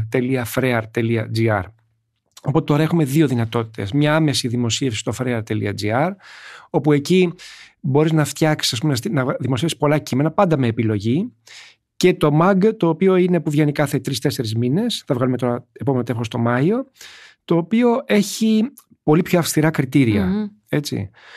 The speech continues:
Speaker 1: Και είναι πραγματικά, έχει τη δομή του έντυπου περιοδικού, ακολουθεί περίπου το περιοδικό όπως έβγαινε και έντυπα, έτσι. Οπότε εκεί είναι πολύ αυστηρά τα πράγματα, ακόμα και στη-, και στην ποίηση και σε όλα.
Speaker 2: Δημήτρη, φήμες λένε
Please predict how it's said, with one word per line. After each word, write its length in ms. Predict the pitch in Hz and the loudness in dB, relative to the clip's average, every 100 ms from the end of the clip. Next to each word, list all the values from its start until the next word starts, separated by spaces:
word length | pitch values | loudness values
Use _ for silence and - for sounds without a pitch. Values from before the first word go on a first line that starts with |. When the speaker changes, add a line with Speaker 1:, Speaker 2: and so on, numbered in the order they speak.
| - - _ | -20 -20 _
Speaker 1:
Και 100 | 165 | 2
είναι 120 | 180 | 4
πραγματικά, 640 | 180 156 147 - 170 180 | 4 2 0 2 2 4
έχει 180 | 185 156 | 2 0
τη 120 | - 147 | 0 0
δομή 440 | 135 147 139 165 165 | 4 4 6 4 4
του 140 | 151 | 4
έντυπου 360 | 147 143 143 143 | 4 2 0 0
περιοδικού, 580 | 131 120 117 160 180 180 | 0 0 2 4 4 2
ακολουθεί 480 | 151 147 131 - | 0 0 0 -2
περίπου 320 | 160 143 156 147 | 0 0 0 -2
το 120 | 139 | -2
περιοδικό 360 | 135 127 131 | 0 -2 0
όπως 220 | 165 143 156 | -2 0 -4
έβγαινε 260 | 147 147 | -2 -2
και 160 | 139 135 | 0 0
έντυπα, 440 | 120 113 107 92 _ _ | 0 -4 -10 -14 _ _
έτσι. 340 | - 147 - 92 - - - - | -10 -8 -8 -14 -16 -20 -20 -8
Οπότε 260 | 151 185 | -2 2
εκεί 180 | 170 160 202 | 2 2 2
είναι 300 | 196 185 185 | 4 4 2
πολύ 300 | 185 - 160 | 0 0 2
αυστηρά 280 | 147 - 143 | 2 0 -2
τα 120 | 123 | -2
πράγματα, 380 | 117 127 147 151 | 0 0 0 0
ακόμα 240 | 143 139 127 | 0 -2 -2
και 100 | 117 | -4
στη-, 180 | - | -8
και 140 | 160 160 | -2 -2
στην 180 | - 123 | 0 0
ποίηση 260 | 151 147 | 0 0
και 100 | - | -4
σε 120 | 117 | -4
όλα. 360 | 113 104 95 - _ | -2 -2 -6 -14 _
Speaker 2:
Δημήτρη, 440 | - 214 262 285 262 | -4 0 0 0 -4
φήμες 520 | - 311 320 285 185 | -2 0 2 0 0
λένε 600 | 190 185 180 170 196 208 | -2 -2 -4 -4 -6 -8